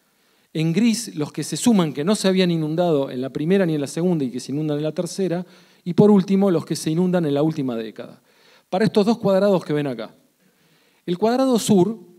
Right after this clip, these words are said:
tiene un aumento de la inundación. Si cien es el pico máximo, esto es cincuenta por ciento más inundado en la última ola. Pero en el norte esto es mucho más dramático. Fíjense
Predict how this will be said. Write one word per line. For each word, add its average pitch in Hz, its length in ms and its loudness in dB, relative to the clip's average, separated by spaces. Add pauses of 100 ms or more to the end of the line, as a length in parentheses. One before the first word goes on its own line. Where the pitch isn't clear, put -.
(140)
tiene 190 540 0
un 139 120 -4
aumento 143 440 0
de 131 80 0
la 135 60 -2
inundación. 151 720 -2 (400)
Si - 180 -12
cien 190 380 2
es - 100 -2
el 147 140 -4
pico 170 240 -2
máximo, 180 680 -4 (240)
esto - 240 -4
es - 400 -10
cincuenta 165 560 -2
por 135 140 -2
ciento 151 280 -2
más 165 280 -2
inundado 135 580 0 (320)
en 127 180 -4
la 120 120 -2
última 139 480 2
ola. 147 400 -2 (480)
Pero 151 160 2
en 160 80 2
el 165 100 4
norte 175 480 0
esto - 220 -6
es 170 60 -2
mucho 202 260 2
más 180 120 0
dramático. 170 640 -4
Fíjense 180 600 -4